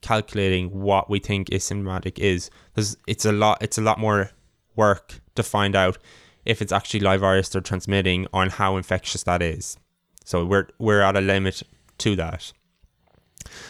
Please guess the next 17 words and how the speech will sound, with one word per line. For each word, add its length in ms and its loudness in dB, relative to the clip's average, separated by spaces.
And 100 2
this 140 4
was 100 2
the 80 2
problem 400 2
with 120 2
this 180 0
new 160 4
variant 400 2
as 80 -2
well, 180 4
'cause 140 -4
there's 160 -2
no 240 4
way 300 4
of 120 0
measuring 760 0